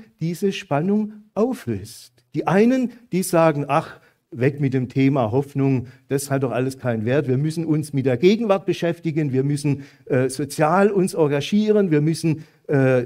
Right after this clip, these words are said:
die Welt retten, ja, wir, wir müssen, äh, uns da und dort einsetzen, dass es besser wird.“ Und die anderen, die kenne ich leider auch, die machen nichts mehr anderes.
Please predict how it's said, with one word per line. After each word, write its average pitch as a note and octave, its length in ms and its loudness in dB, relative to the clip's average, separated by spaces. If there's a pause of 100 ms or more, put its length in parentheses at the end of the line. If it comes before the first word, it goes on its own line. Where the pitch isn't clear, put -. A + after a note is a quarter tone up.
(580)
die A#2 140 -2
Welt G3+ 260 4
retten, G#3 340 6
ja, E3 380 2
wir, C#3 260 4
wir C#3 140 0
müssen, D#3 480 0 (240)
äh, C3+ 260 -2
uns C#3 300 -6
da G3+ 260 2
und F#3+ 120 2
dort F#3 180 0
einsetzen, F3+ 680 0
dass C#3 180 -6
es C3+ 100 -10
besser G3 360 2
wird.“ F3+ 260 2 (920)
Und B2+ 120 -2
die D3+ 100 4
anderen, B3 500 4 (400)
die C#3 160 -6
kenne F#3 220 4
ich E3 100 -8
leider D3+ 320 2
auch, A3+ 360 2 (600)
die F#3 120 0
machen G3 300 2
nichts A3+ 260 0
mehr G3+ 180 4
anderes. F#3 680 0